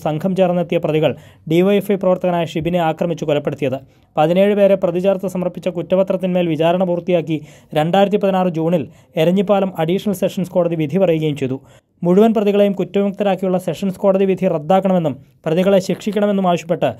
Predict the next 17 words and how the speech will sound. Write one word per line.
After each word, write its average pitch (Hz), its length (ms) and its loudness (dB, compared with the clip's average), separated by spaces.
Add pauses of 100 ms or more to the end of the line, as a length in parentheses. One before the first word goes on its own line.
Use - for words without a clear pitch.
(280)
സർക്കാരും 202 540 2
ഷിബിന്റെ 185 340 0
പിതാവും 175 320 2 (340)
ഷിബിനൊപ്പം 190 500 0
പരിക്കേറ്റവരും 165 640 0 (180)
ഹൈക്കോടതിയിൽ 165 520 2
അപ്പീൽ 151 300 -2
സമർപ്പിക്കുകയായിരുന്നു. 139 640 -4 (280)
രണ്ടായിരത്തി 233 600 0
പതിനേഴ് 240 380 -4
മുതൽ 220 180 -2 (160)
സർക്കാരും 214 520 -2 (100)
ഷിബിന്റെ 208 460 -4
കുടുംബവും 190 440 -4 (360)
നടത്തിയ 170 440 -2
നിയമ 175 340 0
പോരാട്ടമാണ് 170 720 0